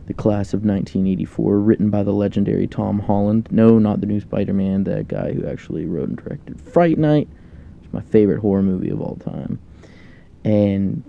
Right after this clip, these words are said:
this is a bit of an exploitation, rape, revenge piece movie. Not necessarily a horror, but this is more like true horror that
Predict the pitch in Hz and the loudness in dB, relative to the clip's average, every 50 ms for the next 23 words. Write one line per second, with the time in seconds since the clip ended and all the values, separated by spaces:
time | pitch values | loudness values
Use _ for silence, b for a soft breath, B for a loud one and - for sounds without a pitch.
0 | - - - 123 135 139 - - - 135 127 127 120 120 - - - - 120 117 | -4 4 6 6 6 6 0 -2 0 2 4 6 4 4 2 0 4 4 6 6
1 | 123 120 123 117 113 113 - - - - 117 113 110 - - - 113 110 107 - | 6 6 6 4 4 2 0 -2 0 4 6 6 6 4 4 2 2 2 2 -2
2 | - 113 113 110 107 104 104 104 101 101 101 104 104 104 110 110 - - - - | 0 0 2 4 4 4 4 4 4 2 4 4 6 8 8 6 4 2 -10 -20
3 | - - - - - - 113 110 101 101 107 107 104 104 107 107 107 104 104 104 | -20 -20 -20 -8 -2 4 6 6 6 6 4 6 6 6 6 6 6 6 6 4
4 | 101 98 101 95 - - - - - 104 98 98 95 - - - - 101 101 101 | 2 2 -2 -4 -10 -16 -12 -4 -2 0 0 0 -2 -6 -10 -6 -2 0 2 2
5 | 101 98 98 98 95 95 B B B B B B B B - - - - 214 151 | 2 4 4 4 2 2 B B B B B B B B -2 0 2 4 4 4
6 | 143 - - 113 - - - 98 101 104 110 107 104 101 101 101 98 - - 104 | 4 2 0 -8 -6 0 2 4 6 6 6 6 4 4 2 0 -2 0 2 2
7 | 95 101 101 98 98 95 98 98 87 - - 117 120 120 - - 113 110 - 110 | 4 6 6 6 4 4 2 0 0 0 2 2 2 2 4 0 -4 0 0 0
8 | 101 98 98 98 98 95 95 95 - - - - - 120 120 110 110 110 110 107 | 2 2 2 2 0 -2 -2 -4 -6 -8 -16 0 6 6 8 8 8 6 6 4
9 | 101 104 - - 117 110 104 101 98 95 95 92 76 78 - | 4 2 0 0 0 2 2 2 2 2 2 2 0 -4 -4